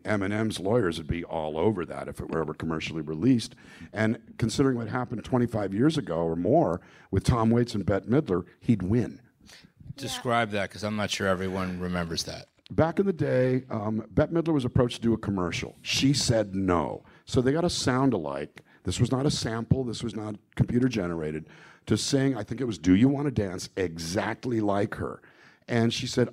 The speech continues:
Speaker 1: "I already told you no." She sued and won. Tom Waits did the same thing when someone did a Tom Waits thing and put it out there. And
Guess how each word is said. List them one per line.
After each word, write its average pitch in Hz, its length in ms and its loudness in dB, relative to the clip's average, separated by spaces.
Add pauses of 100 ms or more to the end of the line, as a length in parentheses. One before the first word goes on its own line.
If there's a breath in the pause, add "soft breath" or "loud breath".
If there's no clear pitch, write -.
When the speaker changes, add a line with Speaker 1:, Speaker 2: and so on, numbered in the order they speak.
Speaker 1:
"I 117 100 2
already 151 280 4
told 139 400 0
you 98 100 0
no." 110 360 -4 (160)
She - 160 -2
sued 113 540 2 (160)
and 95 220 -2
won. 90 280 -2 (480 soft breath)
Tom 98 280 -2
Waits 127 300 2
did 135 180 -2
the 131 60 0
same 127 300 0
thing 110 240 0
when 82 120 2
someone 117 460 0
did 104 180 4
a 87 60 2
Tom 82 360 0
Waits 110 260 0
thing 76 200 -8
and - 100 -12
put 82 140 0
it 82 80 -2
out 143 240 -8
there. - 220 -12 (600 loud breath)
And 123 460 2